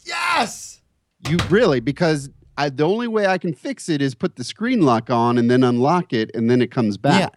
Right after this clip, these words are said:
Speaker 1: Yeah, yeah. I either, I did that today, or I ch-, I give it the hard reboot where I shut everything off and
Speaker 2: Yeah.
Speaker 1: shut, and reboot it.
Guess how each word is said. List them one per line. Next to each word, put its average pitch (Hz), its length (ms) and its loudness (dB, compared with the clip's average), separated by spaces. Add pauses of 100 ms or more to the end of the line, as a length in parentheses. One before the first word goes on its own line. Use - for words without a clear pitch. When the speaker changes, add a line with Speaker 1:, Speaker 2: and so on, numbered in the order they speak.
(100)
Speaker 1:
Yeah, 123 60 -4
yeah. 156 220 -2
I 143 280 0
either, 147 380 -2
I 135 100 0
did 123 240 -4
that 143 240 0
today, 196 220 -4
or 131 200 0
I 127 80 2
ch-, - 240 -10
I 120 160 -4
give 127 180 -4
it 117 80 -8
the 117 120 -2
hard 151 380 0
reboot 135 500 -2
where 113 120 -2
I 113 60 2
shut 135 240 -2
everything 131 300 -2
off 147 240 0
and 113 100 -6
Speaker 2:
Yeah. 117 80 2
Speaker 1:
shut, 87 220 -2
and 117 280 -2
reboot 127 360 0
it. - 160 -12